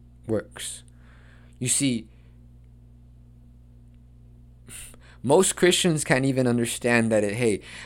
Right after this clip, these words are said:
I don't have to fast for this." But that's all physical, and those are all truths. But there's a greater level to this, my friend, and this is gonna set you free because how it set me free. I'm telling you, because I was anxiety ridden, and if it, if it can tranquilize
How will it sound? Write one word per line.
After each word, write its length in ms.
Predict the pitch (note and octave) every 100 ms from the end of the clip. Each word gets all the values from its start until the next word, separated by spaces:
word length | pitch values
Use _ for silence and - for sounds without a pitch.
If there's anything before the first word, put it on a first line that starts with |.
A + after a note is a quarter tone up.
| - A2+
I 80 |
don't 120 | B2 A2+ A#2
have 120 | A2
to 180 | - G#2+
fast 500 | - - G#2+ G#2+ -
for 180 | - F#2+
this." 380 | G2+ - - - - - -
But 100 | -
that's 260 | A#2 B2+ -
all 140 | F3
physical, 600 | - - D#3+ - - - - - -
and 160 | A2+ A#2+
those 160 | C3
are 80 | D3
all 180 | C#3+ D3
truths. 560 | - - A2 - - - - - - - - - - - - -
But 160 | A2 A2
there's 220 | C3 A2+
a 80 | A2
greater 340 | A#2 C3+ C3+
level 360 | A2+ A#2+ A#2 G#2+
to 160 | -
this, 240 | F#2 F#2 -
my 100 | F#2
friend, 260 | - F#2+
and 160 | G2 G#2+
this 200 | B2 -
is 80 | A#2+
gonna 180 | A2+ G2+
set 260 | G#2+ -
you 60 | G2
free 100 | G#2+
because 280 | G#2+ G#2+ -
how 320 | - A2 -
it 100 | -
set 240 | - A2+
me 140 | G#2 G2+
free. 320 | - - E2+ - - - - -
I'm 100 | A#2
telling 200 | C#3 C#3
you, 40 |
because 200 | A#2 A#2
I 80 | G#2
was 180 | A#2+ G#2+
anxiety 800 | G2+ G2+ F#2+ G#2+ B2+ C#3 C3+ A#2
ridden, 520 | G2 A2 A#2+ F#2+ F2
and 140 | G2+
if 180 | G2 -
it, 160 | B2 -
if 200 | A2+ -
it 140 | C3+
can 160 | - A2+
tranquilize 1080 | - A#2 B2+ A#2 A2+ G#2+ G2 F#2+ G2+ -